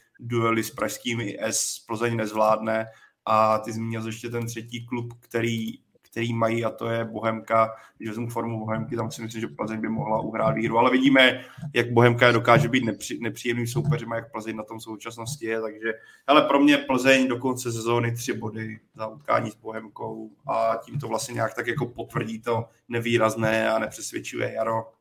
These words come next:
A tím skončí Michal Bílek.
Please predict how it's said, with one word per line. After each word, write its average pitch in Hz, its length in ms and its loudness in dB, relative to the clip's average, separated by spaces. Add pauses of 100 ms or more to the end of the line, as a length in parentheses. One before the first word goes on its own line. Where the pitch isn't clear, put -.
(760)
A 113 60 -8 (100)
tím 113 300 -10
skončí 117 360 -8
Michal 110 260 -8
Bílek. 113 400 -10